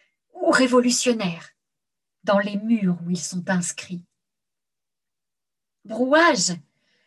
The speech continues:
port concurrent de Rochefort, au temps de la Gabelle. Brouage et ses démêlés royaux. Première vision.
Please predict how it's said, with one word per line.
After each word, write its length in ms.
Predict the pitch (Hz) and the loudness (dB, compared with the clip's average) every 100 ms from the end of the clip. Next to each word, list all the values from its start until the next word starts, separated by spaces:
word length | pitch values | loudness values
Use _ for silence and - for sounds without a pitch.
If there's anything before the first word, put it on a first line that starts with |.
| _ | _
port 240 | 233 190 - | 0 0 -2
concurrent 460 | 208 - 196 196 | -4 -2 0 2
de 80 | 214 | 4
Rochefort, 720 | 277 370 - - 392 202 143 - - | 4 2 2 2 4 4 0 -10 -12
au 100 | 202 | -12
temps 240 | - 233 | -2 -2
de 80 | 220 | 0
la 160 | 220 214 | 2 2
Gabelle. 600 | 262 285 349 320 190 170 - _ - - | 2 2 2 2 0 -4 -10 _ -20 -4
Brouage 680 | 208 294 311 370 311 185 185 - | 0 2 4 4 4 0 -4 0
et 80 | 254 | 0
ses 220 | 240 262 | 2 0
démêlés 500 | 190 311 320 320 311 | 2 4 4 2 2
royaux. 560 | 302 339 339 381 359 - _ _ _ _ _ _ _ _ _ _ _ _ _ _ _ _ _ _ _ _ _ - | 2 2 2 0 -2 -6 _ _ _ _ _ _ _ _ _ _ _ _ _ _ _ _ _ _ _ _ _ -8
Première 560 | - 220 233 240 240 | 0 2 4 2 2
vision. 500 | 196 226 196 165 - | -2 -10 -8 -10 -14